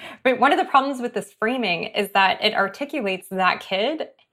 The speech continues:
his entire value becomes through the lens of what his labor could provide to science.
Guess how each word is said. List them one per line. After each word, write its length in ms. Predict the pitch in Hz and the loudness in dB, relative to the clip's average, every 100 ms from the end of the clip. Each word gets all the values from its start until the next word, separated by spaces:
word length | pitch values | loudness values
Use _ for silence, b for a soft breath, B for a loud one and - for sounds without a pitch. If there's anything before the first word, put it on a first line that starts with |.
| _ _ | _ _
his 260 | - 262 247 | -2 0 0
entire 480 | 240 - 220 214 190 | -2 2 2 2 2
value 640 | 175 196 202 165 156 208 b b b | 2 2 0 -4 -8 -8 b b b
becomes 440 | - 226 214 208 208 | -4 -4 -2 -4 -4
through 200 | - 208 | -4 -2
the 120 | 196 | -2
lens 460 | 180 180 202 233 226 - | -2 -2 -2 -6 -6 -2
of 200 | 196 175 | -2 0
what 220 | 185 190 | 0 0
his 220 | 185 185 | -2 -6
labor 520 | 175 175 180 202 165 | -4 -2 -2 -2 -4
could 200 | - 202 | -6 -8
provide 400 | - 180 156 165 | -8 -2 0 0
to 80 | 170 | -4
science. 580 | - - - - 220 - | -8 -6 -6 -10 -12 -16